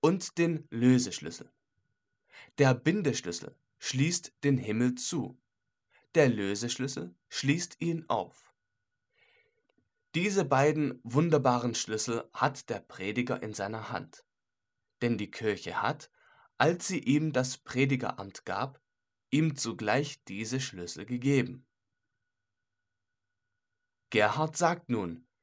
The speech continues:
dass der Unterschied des Gesetzes und des Evangeliums beobachtet werden muss.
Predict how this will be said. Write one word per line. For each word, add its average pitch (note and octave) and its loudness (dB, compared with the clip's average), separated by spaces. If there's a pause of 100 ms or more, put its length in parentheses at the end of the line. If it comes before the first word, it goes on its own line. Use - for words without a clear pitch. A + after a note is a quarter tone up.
(420)
dass G#2 -2
der F#2+ -10
Unterschied D#3+ -4
des - -8
Gesetzes A2 -2
und B2 0
des - -4
Evangeliums A#2 -4 (260)
beobachtet C3 2
werden F#2+ -12
muss. - -16